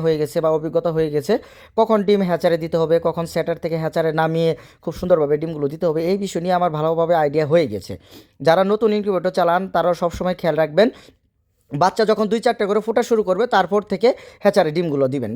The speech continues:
তার আগে কখনোই হ্যাচারে ডিম দিবেন না। আমরা যারা ইনকিউবেটর চালাই, তারা প্রত্যেকেই জানি, সেটারের তুলনায় হ্যাচারের তাপমাত্রা এবং আর্দ্রতার সামান্য পরিমাণ ভিন্নতা রয়েছে। সেটারের তুলনায় হ্যাচারের তাপমাত্রা একটু কম দিতে হয় এবং আর্দ্রতা সামান্য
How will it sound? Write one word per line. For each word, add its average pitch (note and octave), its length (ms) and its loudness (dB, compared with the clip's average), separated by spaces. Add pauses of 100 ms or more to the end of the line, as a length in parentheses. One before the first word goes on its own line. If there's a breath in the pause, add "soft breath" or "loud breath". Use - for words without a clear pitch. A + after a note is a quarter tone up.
তার F3 180 4
আগে F3+ 200 0
কখনোই G3 340 -2
হ্যাচারে D#3+ 300 -4
ডিম D#3 180 -4
দিবেন C#3 240 0
না। E2+ 60 -14 (640 loud breath)
আমরা F#3 280 4
যারা G#3 180 6
ইনকিউবেটর G3+ 380 -2
চালাই, G3 240 0
তারা G3 200 -2
প্রত্যেকেই A3 480 -2
জানি, E3+ 160 2 (120)
সেটারের G3 360 2
তুলনায় G3+ 340 2
হ্যাচারের F#3+ 360 0
তাপমাত্রা A3+ 360 0
এবং G#3 100 2 (140)
আর্দ্রতার A3 460 2
সামান্য A3+ 320 0
পরিমাণ G3 300 -2
ভিন্নতা D#3+ 360 0
রয়েছে। B2+ 240 -2 (100)
সেটারের G#3+ 340 4
তুলনায় A3 320 4
হ্যাচারের G#3 360 0
তাপমাত্রা A#3 420 -2
একটু A3+ 180 -10
কম A#3 180 0
দিতে A3 200 2
হয় G3 160 6
এবং G3+ 120 0 (120)
আর্দ্রতা G3+ 320 2 (140)
সামান্য G#3+ 220 0